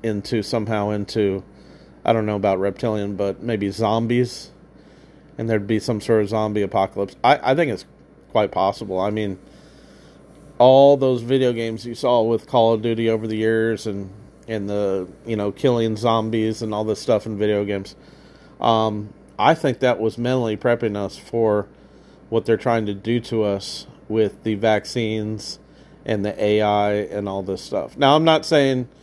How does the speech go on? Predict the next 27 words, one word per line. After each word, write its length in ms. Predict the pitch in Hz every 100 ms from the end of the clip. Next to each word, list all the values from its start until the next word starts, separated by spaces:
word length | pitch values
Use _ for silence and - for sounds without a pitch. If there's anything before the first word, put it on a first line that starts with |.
| - - -
you 100 | 131
know, 160 | 123 117
if 140 | -
you've 180 | 131 120
had 180 | 139 120
a 340 | 113 107 98 92 - -
metal 260 | 123 131 127
rod 460 | 117 117 120 110
fused 320 | - 123 113 -
to 60 |
your 160 | 110 101
backbone, 680 | 110 113 101 117 110 110 110
that 180 | 95 117
that's 240 | 110 -
a 40 |
problem, 640 | 107 123 107 104 110 110 107
or, 320 | 98 92 92 - - - - - -
you 80 | 107
know, 140 | 101
a 40 | 95
pacemaker 600 | - 110 - 113 101 104
or 20 |
anything 380 | 104 101 98 101
like 220 | 92 90
that. 300 | 120 90 87
But 140 | 120 113
just 260 | 131 -